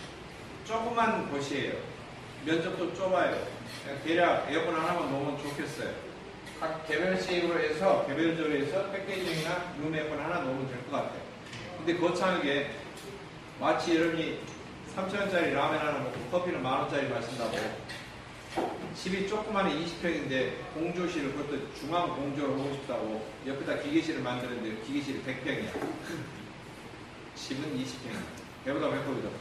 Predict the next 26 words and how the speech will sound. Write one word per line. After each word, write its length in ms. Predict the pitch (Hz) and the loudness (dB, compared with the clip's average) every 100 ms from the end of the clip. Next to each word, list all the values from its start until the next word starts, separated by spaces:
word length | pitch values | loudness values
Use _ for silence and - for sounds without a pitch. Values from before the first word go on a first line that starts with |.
| - - | -8 -2
그렇게 260 | 175 190 220 | 0 4 6
하면 160 | 220 | 6
안 180 | - 127 | 4 4
돼요. 340 | 139 - - 98 - - - - - - | 2 2 0 -4 -8 -10 -12 -12 -10 -4
그러니까 200 | 170 160 | -2 2
개별식이라고 540 | 160 185 185 202 180 156 | 2 2 2 4 6 6
하는 180 | 160 | 4
것은 380 | - - 196 - - - - - | 0 0 -2 -2 -6 -10 -12 -6
소형이고 640 | 220 226 208 180 151 123 | 0 4 4 2 0 -2
장소가 600 | - 131 147 139 135 - - | 0 0 0 0 -2 -2 -2
적고, 580 | 135 135 - 110 - - 147 | -2 -4 -4 -6 -6 -4 0
에? 200 | 208 - - | 0 0 -4
컨트롤할 640 | 190 196 196 180 160 139 - | -6 -6 -4 0 4 4 2
부분이 480 | 139 147 - - - - - | -2 -2 -2 -4 -6 -10 -10
좁을 360 | - 208 208 208 | -4 -2 0 0
때, 380 | 131 120 117 117 - - - - - | 0 0 -2 -4 -8 -12 -14 -14 -4
장소가 360 | 143 139 151 131 | -2 0 0 2
적을 340 | 156 147 117 113 | 4 4 4 2
때 200 | 107 107 - - - - | -2 -2 -8 -10 -10 -6
부분적으로 720 | 147 165 165 160 120 107 98 - 156 | -2 0 2 2 2 0 -4 -6 -2
이렇게 280 | 202 226 | 0 2
할 220 | 175 160 165 | 2 0 0
때 80 | 156 | 0
유용한 380 | 131 143 - - | 0 0 0 0
방식이다. 480 | 113 110 107 107 - - 127 | -2 -2 -4 -6 -6 -8 -6
이겁니다. 440 | 139 131 101 - | -2 -2 -4 -8